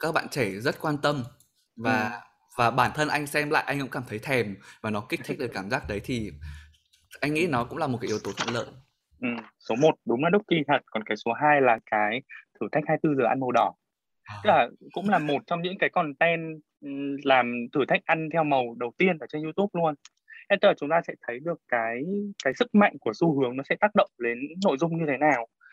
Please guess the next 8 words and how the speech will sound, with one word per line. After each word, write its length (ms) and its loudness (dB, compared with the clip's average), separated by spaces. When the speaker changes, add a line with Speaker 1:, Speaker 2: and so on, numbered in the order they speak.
Speaker 2:
Tuy 120 4
nhiên 160 6
là 100 4
mọi 200 0
người 280 0
nghĩ 220 -2
là, 280 4
ờ, 140 -4